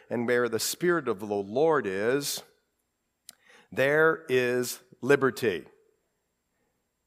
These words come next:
Now remember, I told you in Exodus thirty-four, I think it's in verse thirty-four. If it's not, just come up after. Uh, don't post it on Facebook. Just tell me. No, I'm kidding.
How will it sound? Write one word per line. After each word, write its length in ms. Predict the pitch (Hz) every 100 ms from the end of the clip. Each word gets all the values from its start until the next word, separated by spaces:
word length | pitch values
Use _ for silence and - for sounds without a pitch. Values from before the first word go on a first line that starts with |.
| _ _ _ _ _ _ _ -
Now 60 |
remember, 460 | 117 147 240 156 127
I 80 | 135
told 360 | - 208 190
you 160 | 113 104
in 100 | 110
Exodus 460 | 139 - 131 117 -
thirty-four, 640 | 139 135 117 151 127 110
I 80 | 135
think 240 | - 190
it's 120 | 175
in 120 | 120 110
verse 260 | 113 104
thirty-four. 600 | 123 110 101 110 107 107 - - -
If 120 | 135
it's 160 | 135 -
not, 300 | 151 131 -
just 180 | 160
come 140 | - 160
up 160 | 139
after. 480 | 123 117 - 113 110 - - -
Uh, 80 | 107
don't 240 | 101 131 135
post 300 | 139 127 120
it 60 |
on 120 | 110
Facebook. 480 | 104 107 104 - 98
Just 220 | 131 -
tell 200 | - 147
me. 180 | 131 110
No, 120 | 95
I'm 80 | 92
kidding. 240 | 92 101